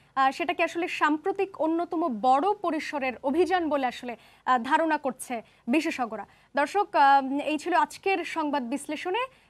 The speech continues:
আহ, আজকের মতো এই পর্যন্তই থাকছে। আগামীতে আপনাদের সাথে আরও দেখা, আবারও দেখা হবে।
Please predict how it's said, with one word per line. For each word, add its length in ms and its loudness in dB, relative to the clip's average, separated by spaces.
আহ, 360 -4
আজকের 340 -2
মতো 220 0
এই 100 0
পর্যন্তই 420 -2
থাকছে। 360 -6
আগামীতে 540 -2
আপনাদের 340 -4
সাথে 220 -6
আরও 180 2
দেখা, 300 -2
আবারও 340 0
দেখা 240 -6
হবে। 260 -4